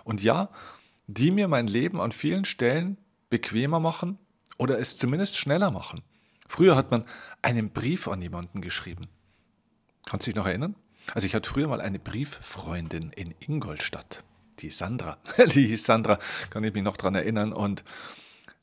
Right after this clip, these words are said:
in die Sandra war ich schwer verliebt. Die hatte ich in einem Türkei-Urlaub kennengelernt und dann habe ich mich, ja, Ingolstadt ist von mir ungefähr hundert Kilometer entfernt, dann habe ich mich hingesetzt und habe der einen Brief geschrieben. Also ich muss dazu sagen, da war ich vierzehn oder fünfzehn,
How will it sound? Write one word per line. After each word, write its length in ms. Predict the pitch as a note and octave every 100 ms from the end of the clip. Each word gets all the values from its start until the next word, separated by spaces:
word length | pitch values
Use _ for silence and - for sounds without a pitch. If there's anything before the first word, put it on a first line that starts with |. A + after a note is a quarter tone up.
| _ -
in 140 | A#2
die 80 | G2
Sandra 340 | G2+ G#2 G#2+
war 160 | G2 F2
ich 140 | -
schwer 200 | - G#2
verliebt. 440 | - A2 E2 - E2+
Die 60 |
hatte 140 | F#2+ A2
ich 80 |
in 80 | G2
einem 180 | F2+ F2+
Türkei-Urlaub 760 | - - - G2 - G2+ F2 -
kennengelernt 680 | F2+ F2 F#2 G2 C#3 G3+
und 200 | - G2+
dann 160 | F#2 E2
habe 160 | F#2+ B2+
ich 160 | -
mich, 320 | C3 C3+ - - - - - - -
ja, 220 | - A#2 -
Ingolstadt 480 | G2+ G#2+ - F2 F#2
ist 120 | -
von 140 | -
mir 140 | F#2+ F#2+
ungefähr 400 | F#2 G2 G2 E2
hundert 260 | G2 G2 -
Kilometer 420 | F2+ F#2 F#2 C2+
entfernt, 460 | F2 - C3+ E3 - _ - - - - - -
dann 180 | D#2
habe 120 | G2+ A#2+
ich 140 | - -
mich 120 | E2
hingesetzt 520 | - D3 C3+ A#2 - -
und 100 | D#2
habe 140 | -
der 160 | F#2 F2
einen 160 | F2+
Brief 300 | E2 G2+ -
geschrieben. 420 | - - - - - _ _ _ -
Also 160 | F2+ D#2+
ich 40 |
muss 120 | E2+
dazu 240 | - E2+ G2+
sagen, 220 | F#2 F2
da 100 | F2
war 120 | E2+
ich 240 | E2+ - _
vierzehn 500 | - - F#2+ - F2
oder 140 | D#2+
fünfzehn, 540 | D#2 F2+ E2 - -